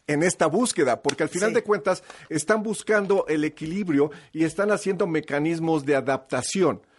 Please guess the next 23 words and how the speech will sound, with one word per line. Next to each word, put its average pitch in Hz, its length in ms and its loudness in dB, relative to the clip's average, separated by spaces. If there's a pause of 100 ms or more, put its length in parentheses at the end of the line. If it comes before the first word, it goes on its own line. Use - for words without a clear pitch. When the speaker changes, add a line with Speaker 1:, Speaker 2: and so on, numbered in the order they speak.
(160)
Speaker 1:
¿no? 139 180 -2
Que 151 100 -2
al 123 120 2
final, 156 360 0
traducido, 143 600 0
¿qué 143 160 0
es 139 80 0
la 156 80 2
adaptación? 151 640 -2 (300)
Es 170 140 -2
la 202 120 2
capacidad 151 560 0
que 156 120 -2
tiene 160 260 -4
un 151 60 -6
ser 151 180 -4
humano 165 300 -2
de 165 100 2
utilizar 135 440 0
los 151 140 2
recursos 160 540 -6
que 135 100 -2
tiene 180 380 0